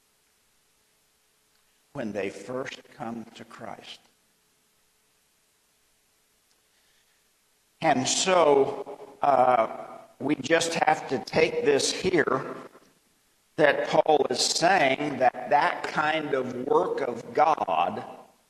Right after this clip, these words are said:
in you, among you, through you, is just that, a work of God, the giving of the Spirit and the working of miraculous faiths, uh, uh, miraculous signs.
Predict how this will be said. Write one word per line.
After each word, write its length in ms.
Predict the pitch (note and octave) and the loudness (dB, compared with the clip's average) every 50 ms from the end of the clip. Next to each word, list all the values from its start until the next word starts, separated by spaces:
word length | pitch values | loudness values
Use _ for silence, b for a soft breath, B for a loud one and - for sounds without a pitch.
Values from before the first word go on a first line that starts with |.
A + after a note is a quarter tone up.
| _ _ _ _ _ _ _ _ _ _ _ _ _ _ _ _ _ _ _ | _ _ _ _ _ _ _ _ _ _ _ _ _ _ _ _ _ _ _
in 220 | - F#3 G3+ G#3+ G3+ | 0 0 0 2 2
you, 240 | F#3+ E3+ D3+ C#3 C#3 C3+ C#3+ D3 - - - - | 2 2 2 2 0 -2 -4 -6 -10 -10 -10 -10
among 500 | - B2 B2+ D3 D#3 F3 F3 F3 E3 D3+ | -6 0 2 4 4 4 4 2 0 0
you, 340 | C#3+ C3+ C3 B2 B2+ C3 B2+ - | 0 0 0 0 -2 -4 -6 -10
through 400 | - - - D3+ D#3 F3 F3+ E3 | -12 -10 -4 0 2 4 4 4
you, 640 | D3 C3 A#2+ A#2+ A2+ G#2 G#2 A#2 B2 - - - - - - - _ _ _ _ _ _ _ _ _ - | 4 2 2 0 0 0 -2 -4 -6 -8 -12 -14 -16 -18 -20 -20 _ _ _ _ _ _ _ _ _ -4
is 240 | - C#3 - - A2 | -4 -4 -4 -4 -8
just 460 | G#2+ A#2 - - C#3 - - - B2 | -8 -6 -4 -2 -2 -2 -2 -2 2
that, 580 | D#3+ D#3+ C3 F#2 - - - - - - - - - - | 4 4 4 4 0 -2 -8 -8 -12 -14 -16 -18 -12 -6
a 80 | - A#2 | -4 -4
work 340 | G#2 G2+ A#2 B2 B2+ B2 B2+ | -2 0 -2 -2 -2 -2 -4
of 160 | D3 B2+ B2+ | -4 -2 2
God, 500 | C#3 D#3+ C#3+ A2+ - - - - - - - - - - - _ _ - | 4 4 4 4 2 0 -4 -6 -8 -10 -14 -16 -20 -20 -20 _ _ -14
the 80 | - | -12
giving 380 | F2+ G#2 B2 A#2+ A#2+ C#3+ D3+ D3+ | -6 -2 -2 0 0 0 0 -2
of 100 | D3+ D3+ | -2 -2
the 80 | D#3+ | -2
Spirit 840 | E3+ - - - - D3 C#3 - C3 C3 - - - - - - - _ - - _ _ _ _ _ _ _ _ - | -2 -2 -2 -2 0 2 2 2 2 2 0 -4 -8 -12 -14 -16 -18 _ -20 -20 _ _ _ _ _ _ _ _ -4
and 220 | A2+ A#2+ A2+ A2+ A2 | -2 0 0 0 0
the 80 | A2 | 0
working 500 | A2 A2 - - D#3+ - - - C#3+ B2+ | -2 0 0 -2 -2 -2 -2 -6 -4 -2
of 260 | - - - A#2 A#2+ | -2 -2 -2 -2 -2
miraculous 720 | A#2+ A#2 A2+ A#2 A#2+ B2+ C3+ C3+ C3 C#3 C#3 C3 C3 B2+ - | 0 0 2 4 6 6 6 4 2 0 0 0 -2 -4 -6
faiths, 800 | - - - C#3 C3 G#2+ F2+ - - - - - - - - - - _ _ _ _ _ _ _ _ _ _ - | -6 -4 0 2 2 2 0 -4 -8 -10 -12 -14 -16 -18 -20 -20 -20 _ _ _ _ _ _ _ _ _ _ -4
uh, 20 | - | -2
uh, 500 | B2 - G#3+ - - - - - G2 E2+ - - - - _ _ _ - | 0 0 0 -2 -2 -4 -4 -4 -4 -4 -6 -10 -20 -20 _ _ _ -10
miraculous 600 | - G#2+ G#2+ C3+ C#3+ C#3+ - C#3+ C#3+ C3+ B2+ - | -6 -2 0 2 0 0 0 -2 -2 -2 -2 -2
signs. 520 | - - - C#3+ B2+ A2 G2+ F#2 - - | -2 0 0 2 2 2 0 -2 -4 -8